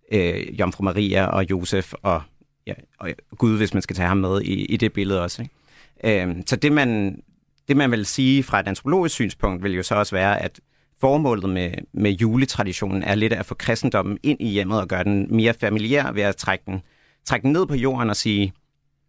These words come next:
"Nå, men kristendommen, det er jo noget, det er noget hygge, det er noget, der handler om familien, det er meget mere hjemligt og spiseligt," øh, både i overført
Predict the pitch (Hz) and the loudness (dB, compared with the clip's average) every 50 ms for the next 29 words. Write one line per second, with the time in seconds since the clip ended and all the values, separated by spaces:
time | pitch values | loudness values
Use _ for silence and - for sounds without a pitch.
0 | _ _ - _ - 104 95 98 - - 110 107 - 147 120 120 107 104 101 - | _ _ -20 _ -4 -2 0 0 0 0 0 0 2 2 2 2 2 0 0 0
1 | 113 120 117 107 101 95 90 90 90 87 90 _ - 135 131 123 113 107 - 135 | 0 2 2 2 2 0 -2 -4 -6 -8 -10 _ -2 0 2 2 2 2 2 2
2 | 147 160 156 202 180 160 131 123 113 107 110 117 123 127 123 113 107 113 113 113 | 2 2 4 2 0 0 0 0 0 2 2 2 2 2 0 0 0 0 0 2
3 | 110 104 - 113 113 127 156 - - 135 131 127 120 - - - - _ _ - | 0 0 0 0 2 2 2 0 0 0 0 0 -2 -4 -14 -20 -20 _ _ 0
4 | 127 117 117 117 110 113 127 131 123 120 120 113 113 110 101 95 110 117 120 135 | 2 2 4 4 4 4 4 4 4 4 2 2 2 0 0 0 2 2 4 4
5 | 143 147 147 - - 107 104 - - - 143 143 147 151 - - 143 135 - - | 4 2 2 0 0 -4 -6 -6 -6 -4 -2 -2 -2 -2 -2 0 0 -2 -2 -4
6 | _ _ _ _ _ _ - - 117 113 101 - 127 131 151 170 170 170 165 - | _ _ _ _ _ _ -4 0 0 0 0 2 2 2 4 4 2 0 -2 -6
7 | _ _ - 123 117 110 107 104 101 92 - _ _ _ _ _ _ _ - - | _ _ -6 -4 -2 0 0 0 -2 -4 -6 _ _ _ _ _ _ _ -2 2
8 | 123 131 156 160 - - 110 98 | 2 4 4 2 0 -2 -4 -4